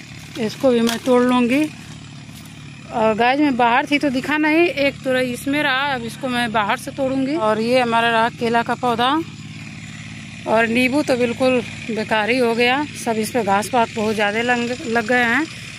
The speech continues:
और ये रहा मेरा favorite चीकू का पेड़। मैं, मुझे चीकू बहुत पसंद है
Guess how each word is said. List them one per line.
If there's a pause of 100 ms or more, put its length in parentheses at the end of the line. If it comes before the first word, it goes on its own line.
(140)
और
ये
रहा
मेरा
favorite
चीकू
का
पेड़। (720)
मैं,
मुझे
चीकू
बहुत
पसंद
है